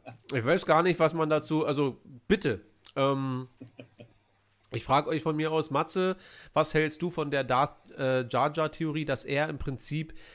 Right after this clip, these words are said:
hinter allem steckt und dass er eigentlich hätte der Bösewicht sein sollen, der am Ende von Episode neun sein wahres Gesicht, äh, präsentiert?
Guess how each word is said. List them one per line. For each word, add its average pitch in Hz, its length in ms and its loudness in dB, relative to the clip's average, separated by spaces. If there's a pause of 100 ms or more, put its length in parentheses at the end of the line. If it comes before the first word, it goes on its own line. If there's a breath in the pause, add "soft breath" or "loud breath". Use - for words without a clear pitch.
(120 loud breath)
hinter 151 360 -2
allem 156 280 0
steckt - 580 -4
und 139 600 -4 (280 loud breath)
dass 127 160 -2
er 139 300 0
eigentlich 127 420 -2
hätte 135 240 -2
der 120 140 2
Bösewicht 123 520 -2
sein 120 280 -2
sollen, 120 260 0
der 117 120 0
am 107 180 -4
Ende 143 260 0
von 131 200 -6
Episode 117 440 -6
neun 113 420 -4 (200 loud breath)
sein 107 300 -6
wahres 92 420 -6
Gesicht, 98 420 -10 (100)
äh, 104 180 -4
präsentiert? 95 840 -8